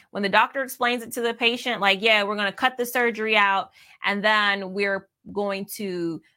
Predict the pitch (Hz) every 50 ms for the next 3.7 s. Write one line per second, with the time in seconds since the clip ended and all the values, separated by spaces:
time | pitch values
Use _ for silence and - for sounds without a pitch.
0 | _ _ - 185 214 214 208 196 220 247 262 254 220 233 220 - - - 220 214
1 | 214 214 208 208 208 202 202 180 - - 180 185 185 196 170 190 196 190 196 170
2 | 202 190 190 185 - - 196 196 185 185 185 180 - - 185 185 180 180 170 170
3 | 170 170 170 165 165 165 139 165 160 151 147 151 156